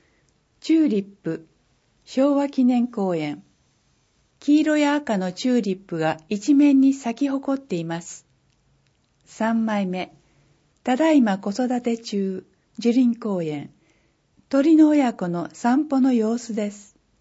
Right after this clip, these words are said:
四枚目、通り、ベトナム。並木のある大通りの歩道の様子。天秤棒を置いて休んでいる少年や、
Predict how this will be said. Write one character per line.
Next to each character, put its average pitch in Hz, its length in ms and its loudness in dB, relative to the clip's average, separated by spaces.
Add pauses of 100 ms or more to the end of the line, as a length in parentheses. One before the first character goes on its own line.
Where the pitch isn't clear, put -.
(680)
四 262 320 2
枚 262 220 -2
目、 214 340 -6 (580)
通 262 320 0
り、 247 300 -8 (320)
ベ 214 140 -6
ト 262 180 -2
ナ 240 160 0
ム。 202 280 -4 (800)
並 247 300 4
木 294 140 2
の 294 200 6
あ 285 60 4
る 196 260 -2
大 269 180 0
通 302 240 -2
り 208 120 -2
の 180 120 -4
歩 190 160 -4
道 277 260 2
の 262 140 4
様 226 240 0
子。 190 340 -8 (600)
天 294 280 4
秤 302 220 6
棒 190 260 0
を 170 220 0
置 202 140 0
い 208 60 -6
て - 400 -4
休 220 360 0
ん 269 80 4
で 175 160 0
い - 20 -4
る 170 100 -4
少 208 280 -4
年 208 280 -2
や、 196 220 -2